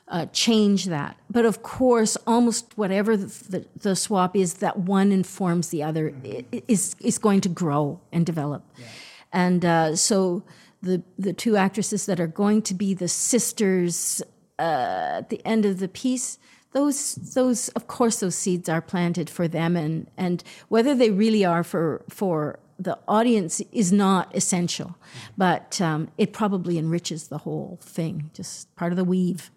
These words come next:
Speaker 2: Yes, exactly. Now, how do you, um, uh, this is a, a bit of a theme, too, and we talked about, uh, the Shaw Festival and the other, other festivals, and you do a lot of independent work as well.
Speaker 1: Mm-hmm.
Speaker 2: Um, how do you find the transition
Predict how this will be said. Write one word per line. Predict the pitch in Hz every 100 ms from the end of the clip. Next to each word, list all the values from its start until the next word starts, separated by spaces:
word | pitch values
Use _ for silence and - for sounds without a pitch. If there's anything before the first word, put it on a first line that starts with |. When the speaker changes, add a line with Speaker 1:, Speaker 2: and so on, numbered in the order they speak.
| -
Speaker 2:
Yes, | 127 120 -
exactly. | - 127 147 123 127 - - - - - - -
Now, | 180
how | 175 240
do |
you, | 247 233 202 202
um, | 165 143 131 127 - _ - - _ _ - -
uh, | 147 127 127
this | 190 220 -
is | 190
a, | 160 135 143
a |
bit | 143 147
of |
a | 139
theme, | 147 135
too, | -
and | 135
we |
talked | 123 135 127
about, | 117 110 -
uh, | 117 113
the |
Shaw | 110 127
Festival | 123 120 120 117
and | 117
the |
other, | 113 113 110
other | 135 123
festivals, | - 139 - 120 110 - -
and | 131 123 120 -
you | 185
do | 170
a |
lot | 147 127
of |
independent | 123 120 - 143 117
work | 107 110
as | 123
well. | 123 101 104 165
Speaker 1:
Mm-hmm. | 214 175 220 349 -
Speaker 2:
Um, | 147 131 127
how | - 220 240
do | 226
you | 196 175 175
find | 160 151 139
the |
transition | 127 139 123 131 127 95